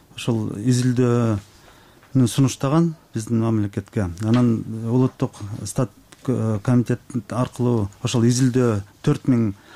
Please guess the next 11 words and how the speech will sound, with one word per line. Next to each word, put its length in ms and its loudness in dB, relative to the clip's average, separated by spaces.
адамдарга 840 0
изилдөө 560 0
чылды-, 420 -2
<clears throat> 280 0
чыгарылды. 520 -2
Анан 280 2
о-, 160 0
азыркы 420 -4
убакта 320 -2
ошол, 400 0
э, 240 0